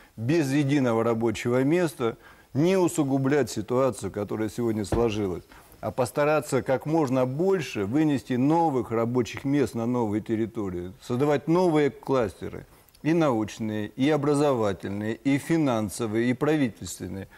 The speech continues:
Это единственное спасение для Москвы, для того, чтобы она более гармонично развивалась.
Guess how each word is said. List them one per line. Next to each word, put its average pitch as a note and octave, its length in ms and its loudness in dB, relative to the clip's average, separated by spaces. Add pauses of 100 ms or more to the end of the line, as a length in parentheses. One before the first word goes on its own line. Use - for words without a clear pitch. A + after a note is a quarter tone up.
(340)
Это A#2+ 220 0
единственное C#3 760 0
спасение A#2 640 -2
для G#2 180 -2
Москвы, C#3 720 0 (220)
для G#2 160 -4
того, C3+ 360 2
чтобы B2+ 280 0
она C3 180 2
более C#3 500 0
гармонично A#2+ 720 -2
развивалась. G#2 720 -2